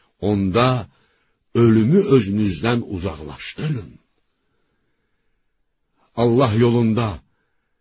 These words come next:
öldürülənləri heç də ölü zənn etmə. Əsl həqiqətdə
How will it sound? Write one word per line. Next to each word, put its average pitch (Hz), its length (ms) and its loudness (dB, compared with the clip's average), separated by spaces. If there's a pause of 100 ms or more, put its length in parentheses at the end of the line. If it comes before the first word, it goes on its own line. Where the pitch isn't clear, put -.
(280)
öldürülənləri 117 840 4 (180)
heç 180 260 0 (100)
də 147 120 -2 (280)
ölü 123 320 4
zənn 123 420 -2
etmə. 92 420 -10 (1500)
Əsl 131 480 -4
həqiqətdə 95 840 -6